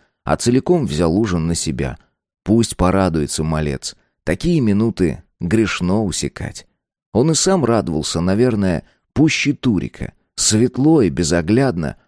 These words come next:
впервые за последние дни забыв про несправедливость жизни и подлость коллег, которые тогда не вступились,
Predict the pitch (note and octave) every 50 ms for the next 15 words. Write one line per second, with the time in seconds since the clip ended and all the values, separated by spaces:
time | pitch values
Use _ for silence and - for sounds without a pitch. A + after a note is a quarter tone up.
0 | _ _ _ - - - - B2+ C3+ D#3 F3 G#3 G3 D#3+ A2+ A2+ A2+ - G#2+ G2+
1 | - C3 C#3 A#2+ F#2 G2+ G2+ F#2 E2+ A2 D3+ E3 C3 - E2+ E2+ D2 C#2+ A2+ D#3
2 | E3+ - - - - D#2+ E2 D#2+ - - - E2 E2 F2+ F2 C3 D3+ A#2+ F2 D#2
3 | C#2+ C#2 F2+ C3 E3+ C#3+ F2 F2 D2+ C#2+ C2+ - - G#2 C3 C3 G2+ E2+ D2 -
4 | - - - B1+ C2+ D#2+ A2+ C3+ B2+ - - D#2 - D#2+ E2 F#2 F2+ - D#2 D2
5 | C2 D2+ G#2 B2 A#2+ F#2 - - - D#2 - - - B2 A2+ E2 A#1 - -